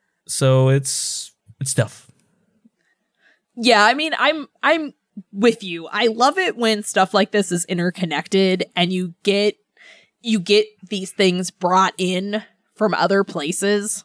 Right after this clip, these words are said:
Speaker 2: Um, and, uh, you know, taking, taking little bits. And, you know, to be quite honest,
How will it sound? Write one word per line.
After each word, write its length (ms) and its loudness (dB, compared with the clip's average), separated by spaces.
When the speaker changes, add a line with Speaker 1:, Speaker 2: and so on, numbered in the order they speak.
Speaker 2:
Um, 460 0
and, 200 -4
uh, 120 -8
you 180 -4
know, 280 -4
taking, 680 -6
taking 360 -8
little 200 -6
bits. 240 -4
And, 220 -6
you 180 -2
know, 100 4
to 120 -10
be 120 -4
quite 260 -2
honest, 380 0